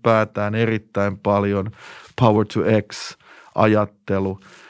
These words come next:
Ja enemmänkin mä näen, että meillä on myös siellä implementaatiopuolella ongelmia, että miten me sit viemme käytäntöön. Eli mun, mun viesti on ollut esimerkiksi kestävän kasvun ohjelmassa nyt,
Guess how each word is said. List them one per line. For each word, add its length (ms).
Ja 200
enemmänkin 480
mä 100
näen, 140
että 120
meillä 140
on 60
myös 240
siellä 180
implementaatiopuolella 1800
ongelmia, 500
että 100
miten 240
me 100
sit 200
viemme 260
käytäntöön. 880
Eli 140
mun, 240
mun 360
viesti 380
on 60
ollut 140
esimerkiksi 200
kestävän 420
kasvun 300
ohjelmassa 540
nyt, 200